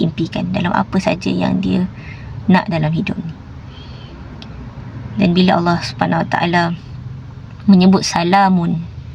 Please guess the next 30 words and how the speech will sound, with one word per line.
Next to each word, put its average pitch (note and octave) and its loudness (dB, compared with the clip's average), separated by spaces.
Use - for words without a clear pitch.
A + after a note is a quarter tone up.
eh, F#3 2
salam G#3+ 4
yang G#3 4
banyak, G#3 4
kan, F#3+ 6
yang F#3 4
mana F3+ 6
tiada G3+ 4
keburukan F#3+ 4
yang F3+ 6
boleh F3 2
menyentuhnya F3+ 4
pada - 2
malam - 0
itu. - -4
Al-Quran G#3 2
itu A3+ 0
sifatnya - 4
begitulah, F#3+ 6
kan. E3+ 0
Kalau F#3 4
dia - 4
ada, G#3 4
sepatutnya F#3 4
keburukan F#3+ 4
tidak - 0
sepatutnya F3+ 4
ada F3 4
di E3 0
situ. - -2